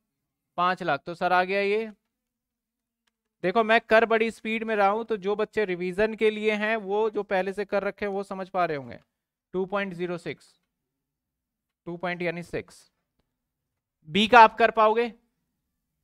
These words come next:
मैं कितने टाइप के क्वेश्चन एग्जाम में आ सकते हैं, एक तो पिछला वाला देखा था,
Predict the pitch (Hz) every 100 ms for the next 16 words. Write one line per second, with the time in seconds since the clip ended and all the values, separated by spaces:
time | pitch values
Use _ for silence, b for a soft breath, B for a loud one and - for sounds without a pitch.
0 | _ _ _ _ _ 156 214 240 _ 214
1 | 226 247 247 202 208 208 247 233 214 -
2 | 233 202 185 196 202 180 175 - 175 -
3 | 208 208 208 202 202 196 190 202 190